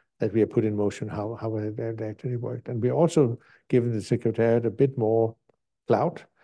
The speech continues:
to engage with member states if they see things that are basically,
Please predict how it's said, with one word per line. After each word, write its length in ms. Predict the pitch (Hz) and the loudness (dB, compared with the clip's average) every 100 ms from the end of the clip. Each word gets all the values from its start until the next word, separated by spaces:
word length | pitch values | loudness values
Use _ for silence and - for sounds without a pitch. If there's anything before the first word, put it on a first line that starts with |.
| _ - | _ -6
to 140 | - | 2
engage 640 | 123 113 113 113 127 - 120 | 2 4 2 2 0 -4 0
with 240 | 117 120 | 2 4
member 240 | 113 113 113 | 2 0 -2
states 560 | - - 123 151 - | -6 -4 -4 -6 -4
if 180 | 127 113 | -2 0
they 140 | 117 | 0
see 300 | 110 - 135 | -2 0 2
things 420 | 135 123 113 123 - | 2 0 -2 -4 -4
that 160 | 110 | -4
are 260 | 110 117 117 _ - _ - 123 | -2 -4 -8 _ -20 _ -18 -6
basically, 580 | 120 110 113 107 107 | -4 -2 -4 -4 -4